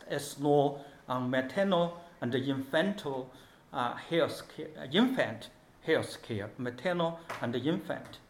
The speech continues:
health care. In the recent years, uh, the,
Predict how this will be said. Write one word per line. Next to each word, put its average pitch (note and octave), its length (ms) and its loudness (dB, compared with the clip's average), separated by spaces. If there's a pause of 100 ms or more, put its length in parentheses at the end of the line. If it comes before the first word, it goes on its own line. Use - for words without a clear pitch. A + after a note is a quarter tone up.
(140)
health B2+ 320 -2 (120)
care. A2 280 -2 (1600)
In F#3 140 2
the F#3 120 4
recent D#3+ 440 2 (140)
years, C3 420 -2 (400)
uh, C3 180 2
the, C#3+ 360 -2